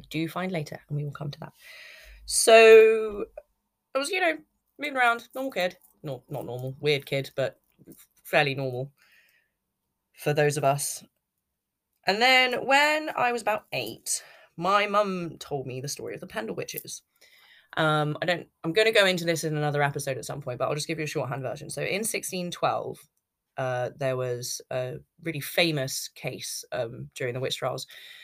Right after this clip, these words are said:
And I think it became famous because it was, A, very well documented. Um, and it was also, I think, the last witch trial or the last people to be hung in that area. Um, it,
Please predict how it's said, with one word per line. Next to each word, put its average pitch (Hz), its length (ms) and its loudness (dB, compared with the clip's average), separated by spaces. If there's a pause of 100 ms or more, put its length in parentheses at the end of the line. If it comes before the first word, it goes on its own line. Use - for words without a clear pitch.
(460)
And 196 80 8
I 226 40 2
think 381 140 4
it 403 120 2
became 277 200 2
famous 220 400 2
because 190 680 0
it - 180 0
was, 170 200 0
A, 196 260 4
very 170 220 4
well 156 140 4
documented. 139 720 -4 (720)
Um, 143 420 -2 (840)
and 180 120 2
it 165 120 4
was 165 140 -2
also, 196 240 0
I 190 80 4
think, 180 240 -8
the 175 100 0
last 170 1080 2 (360)
witch - 300 -2
trial 214 340 2
or 175 140 -2
the 175 80 -2
last 170 240 0
people 190 200 -12
to - 80 -12
be 185 100 -6
hung 202 540 -6 (720)
in 190 140 -6
that 202 140 0
area. 214 380 4 (640)
Um, 185 240 10
it, 196 140 0